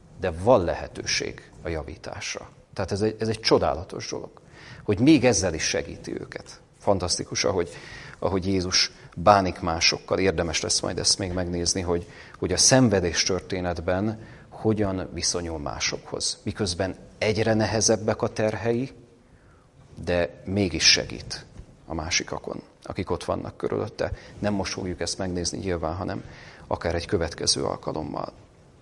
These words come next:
Nézzük tovább a Gecsemáné kert ima küzdelmet. Mit olvashatunk a negyvenkettedik verstől, Máté evangélium a huszonhatodik fejezetében a negyvennegyedik versig.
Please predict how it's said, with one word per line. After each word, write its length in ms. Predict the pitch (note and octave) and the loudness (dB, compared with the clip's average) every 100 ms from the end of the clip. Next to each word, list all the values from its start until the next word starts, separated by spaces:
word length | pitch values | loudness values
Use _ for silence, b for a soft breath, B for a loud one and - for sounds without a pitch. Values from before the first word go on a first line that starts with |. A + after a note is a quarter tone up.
| - - - - _ _ - B B B B B B B | -20 -20 -20 -20 _ _ -20 B B B B B B B
Nézzük 300 | - E3+ B2+ | 10 12 12
tovább 280 | - B2 G#2 | 10 10 10
a 60 | G#2 | 8
Gecsemáné 540 | A#2 - F#2+ F2 F2 | 8 6 4 4 2
kert 280 | - G#2+ - | 2 2 2
ima 240 | - A#2 | 4 4
küzdelmet. 800 | G#2+ A2 - G#2 F#2 F2+ - - - | 4 4 6 6 4 2 0 -4 0
Mit 160 | B2 | 4
olvashatunk 580 | G#2 F#2 F2+ G#2 F2 F2+ | 6 6 4 2 -2 -2
a 40 | |
negyvenkettedik 880 | F2+ A2 F#2 F2 - A2 - F2+ E2 | 2 2 2 0 4 2 4 -2 0
verstől, 500 | F#2 F#2 - - G2+ | 0 2 2 4 4
Máté 340 | G2 F2+ F2+ F2+ | 6 4 2 2
evangélium 540 | F2+ F2 E2+ E2+ F2+ | 2 2 0 -2 -2
a 60 | D#2+ | -2
huszonhatodik 680 | G#2+ - E2+ F#2+ F#2 E2 | 0 0 2 0 0 -6
fejezetében 640 | - G#2 F#2 F2 F2+ F#2+ E2+ | -2 2 2 0 -2 -4 -2
a 60 | |
negyvennegyedik 720 | F#2 G2 E2+ E2+ G2 F2+ E2+ | 2 2 2 0 0 0 -2
versig. 520 | - G2+ G2+ A2+ A2 | 2 2 4 2 -2